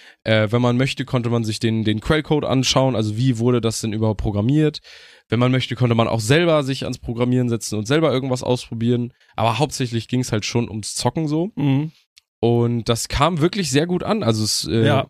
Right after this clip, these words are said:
Speaker 1: wir hatten
Speaker 2: absolut.
Speaker 1: einen recht großen Raum. Wir hatten auch echt Glück mit dem Raum, dass wir den bekommen haben, weil der war sehr begehrt.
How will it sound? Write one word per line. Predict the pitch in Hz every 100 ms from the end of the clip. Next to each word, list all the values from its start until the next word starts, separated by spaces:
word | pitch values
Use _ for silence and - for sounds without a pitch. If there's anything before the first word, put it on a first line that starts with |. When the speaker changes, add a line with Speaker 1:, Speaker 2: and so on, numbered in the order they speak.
| -
Speaker 1:
wir | 127 135
hatten | 151
Speaker 2:
absolut. | 143
Speaker 1:
einen | 127
recht | 139 -
großen | 143 135 120
Raum. | 113 160
Wir | 127
hatten | 113
auch | 101
echt | 104 - -
Glück | 151 -
mit | 170
dem | 160
Raum, | 156 160 160
dass | -
wir |
den | 139 143
bekommen | 139 139 143
haben, | 131
weil | 104
der | 104
war | 98
sehr | 95 113 143
begehrt. | 113 117 160